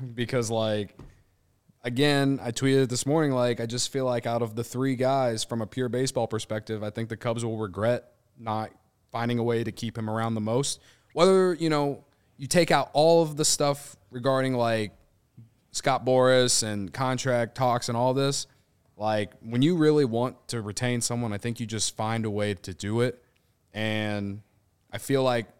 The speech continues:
I said this about Rizzo the other day, like, I feel like from a pure, like,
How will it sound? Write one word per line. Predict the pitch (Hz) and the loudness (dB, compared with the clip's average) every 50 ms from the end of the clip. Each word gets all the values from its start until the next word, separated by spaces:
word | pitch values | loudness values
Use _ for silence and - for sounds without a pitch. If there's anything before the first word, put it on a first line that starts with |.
| _ _ | _ _
I | 113 | -6
said | - - 123 113 101 | -4 -2 -2 -2 -2
this | 117 113 107 - | -4 -4 -2 -2
about | 117 95 107 107 104 82 - 101 | -4 -2 -4 -4 -4 -6 -6 -4
Rizzo | 113 117 107 120 120 117 | -4 -2 0 0 0 0
the | 113 113 110 | 0 0 -2
other | 104 101 101 | -2 -2 -4
day, | 98 110 120 123 120 117 | -2 -2 0 0 2 0
like, | 113 104 101 98 95 92 92 _ _ | 0 0 -2 -2 -4 -6 -8 _ _
I | - 104 | -12 -12
feel | - - 110 | -10 -8 -6
like | 107 104 101 95 | -4 -4 -6 -6
from | - - 117 110 | -6 -6 -6 -6
a | 117 | -6
pure, | - - - - 120 120 120 117 117 | -8 -10 -14 -6 -4 -2 -2 0 -2
like, | 110 107 104 101 98 90 - - | -2 0 -2 -2 -4 -6 -8 -14